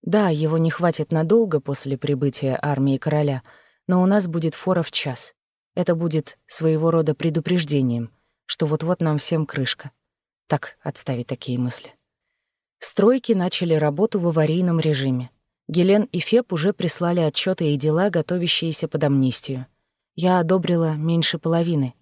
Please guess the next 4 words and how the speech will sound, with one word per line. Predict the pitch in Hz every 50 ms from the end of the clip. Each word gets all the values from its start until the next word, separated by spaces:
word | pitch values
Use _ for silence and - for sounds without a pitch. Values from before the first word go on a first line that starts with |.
| _ _ _ _ _ _ _ _
Количество | - 160 156 156 160 160 - 151 - - 160 160
дел | 151 165 180 180
превышало | - - - 165 151 165 - - 160 147 139 135 135
обговоренное. | 131 - - 147 147 143 139 127 120 120 120 120 120 120